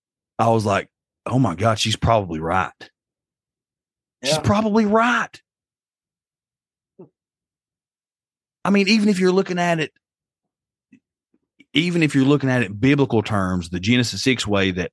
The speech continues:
Speaker 1: I look at things, okay, we know that God restrained certain fallen angels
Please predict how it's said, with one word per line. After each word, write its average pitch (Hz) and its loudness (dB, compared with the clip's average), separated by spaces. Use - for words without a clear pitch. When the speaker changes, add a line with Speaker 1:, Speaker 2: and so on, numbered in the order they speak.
Speaker 1:
I 95 0
look 104 -2
at - -14
things, 87 -8
okay, 98 -2
we 95 -2
know 110 2
that 92 -2
God 101 2
restrained 113 0
certain 104 -2
fallen 101 2
angels 85 -4